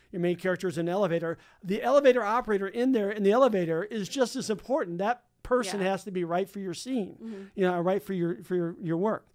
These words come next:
Speaker 1: I mentioned, like, think like an operator. So he was ta-, that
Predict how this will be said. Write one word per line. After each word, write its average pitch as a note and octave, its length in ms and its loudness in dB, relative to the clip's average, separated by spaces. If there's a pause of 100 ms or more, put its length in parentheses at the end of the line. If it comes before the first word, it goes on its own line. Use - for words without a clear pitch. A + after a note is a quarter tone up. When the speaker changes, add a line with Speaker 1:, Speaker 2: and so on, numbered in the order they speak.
(540)
Speaker 1:
I F3 220 2
mentioned, G#3+ 400 0
like, F#3 160 0
think A3+ 240 -2
like G#3+ 200 0
an F#3+ 80 0
operator. F#3 440 0
So G#3 140 -4
he - 20 -2
was E3+ 120 -4
ta-, G#3 240 0
that A3 260 0